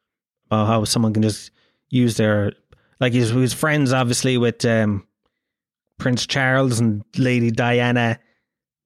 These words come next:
and the Queen. And, you know, they've got, there's a lot of, <laughs> they, they seem to hang around with a lot of,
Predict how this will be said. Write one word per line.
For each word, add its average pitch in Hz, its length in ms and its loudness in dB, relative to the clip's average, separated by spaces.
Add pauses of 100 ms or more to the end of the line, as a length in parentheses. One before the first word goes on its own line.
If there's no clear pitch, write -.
and 113 220 2
the 110 60 -2
Queen. 123 460 0
And, 131 140 0
you 165 80 0
know, 160 220 2
they've 131 240 0
got, 117 400 -2 (1800)
there's 143 140 0
a - 20 2
lot 180 140 0
of, 131 320 0
<laughs> - 0 -
they, 175 180 0
they 151 160 -2
seem 226 160 0
to 175 80 0
hang 170 120 2
around 160 160 2
with 143 80 2
a 131 40 2
lot 139 160 0
of, 113 320 -4